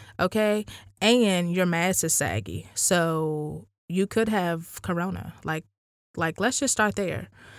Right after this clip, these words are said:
Um, second of all, you don't know how to use a computer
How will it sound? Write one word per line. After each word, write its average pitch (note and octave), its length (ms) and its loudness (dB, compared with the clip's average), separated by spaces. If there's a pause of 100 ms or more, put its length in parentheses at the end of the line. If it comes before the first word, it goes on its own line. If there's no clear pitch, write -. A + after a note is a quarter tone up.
(240)
Um, E3 640 0
second D4+ 440 2
of A#3 100 -2
all, E3+ 480 0 (440)
you G#3+ 200 4
don't F#3+ 480 2
know F3+ 320 2
how F3+ 240 2
to F3 160 -2
use E3+ 840 -2 (220)
a E3+ 320 -2
computer D#3 800 -6